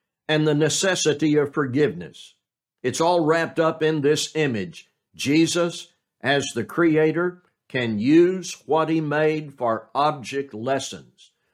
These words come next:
I'll have more to say about that after the read-through.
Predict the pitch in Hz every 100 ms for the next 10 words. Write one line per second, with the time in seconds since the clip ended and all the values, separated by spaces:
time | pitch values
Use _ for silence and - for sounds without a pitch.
0 | _ - 135 123 123 113 127 117 107 -
1 | 123 107 117 117 - 175 135 - _ _
2 | _ _ _ 123 147 147 143 135 120 120
3 | 127 104 95 117 92 -